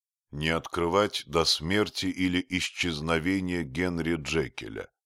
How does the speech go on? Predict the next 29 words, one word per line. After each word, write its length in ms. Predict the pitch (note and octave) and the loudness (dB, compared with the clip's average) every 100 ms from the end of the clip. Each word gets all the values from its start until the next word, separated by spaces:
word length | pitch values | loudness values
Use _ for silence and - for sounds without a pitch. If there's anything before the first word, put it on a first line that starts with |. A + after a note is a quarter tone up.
| _ _ _ _ _ _ _ - | _ _ _ _ _ _ _ -4
Утерсон 600 | E2+ - D#2 - D#2+ D2+ | -4 -2 -2 -2 -2 -4
не 140 | D2+ | -4
поверил 500 | - D2+ D2+ D2+ C#2+ | 0 0 0 -2 -2
своим 460 | - C#2 C#2 C#2 C2+ | -4 -4 -6 -6 -8
глазам. 580 | C#2 C#2 A#1+ A#1+ G1+ _ _ _ _ _ _ _ _ | -8 -8 -8 -10 -14 _ _ _ _ _ _ _ _
Точно 460 | - E2 - C#2+ C#2 | -4 -4 -4 -6 -6
так 320 | - F2+ F2 | 4 4 4
же, 120 | C#2+ | -2
как 260 | - D2+ C2 | -2 -2 -4
в 80 | A1+ | -8
безумном 580 | D2 C2+ F2 D#2+ D2 B1+ | -6 -2 -4 -2 -6 -4
завещании, 880 | C#2+ C2+ B1+ - F#2+ G2+ E2 C2+ - - - | -6 -4 -4 0 0 0 -2 -6 -10 -20 -6
которое 440 | D2+ D#2 E2+ E2+ | -4 -2 0 2
он 220 | F2 F2 | 2 0
уже 220 | E2 E2 | 0 0
давно 500 | D2 E2 D#2 F2 F#2 - | 2 2 2 -2 -2 -4
отдал 460 | D2+ C2+ F2 F2 | -6 2 4 4
его 340 | C#2+ C#2+ D2 - | 2 -4 -4 0
автору, 580 | F2 F#2+ - D2 C#2 - - _ _ | 0 0 -4 -4 -4 -6 -20 _ _
здесь 520 | A1+ A1+ C#2+ F2 - - | -12 -6 0 0 0 0
опять 560 | D#2+ D2+ G2 F#2+ E2 - | 0 0 4 4 2 -4
в 100 | - | -6
связи 340 | D#2 D2 F2+ | -6 -2 0
с 180 | - F2+ | 0 0
именем 400 | F2+ D#2+ D2+ C2 | 0 -2 -4 -4
Генри 400 | D#2+ E2+ C#2 C2 | -2 -2 -4 -6
Джекеля 560 | A#1 E2+ G#2 E2 C#2 - _ _ - | -2 -2 -2 -4 -8 -10 _ _ -8
говорилось 720 | D2+ C2+ C2+ F2+ G#2+ A2 - | -4 -2 -2 -2 -2 -2 -4
об 200 | G2 F2+ | -2 -4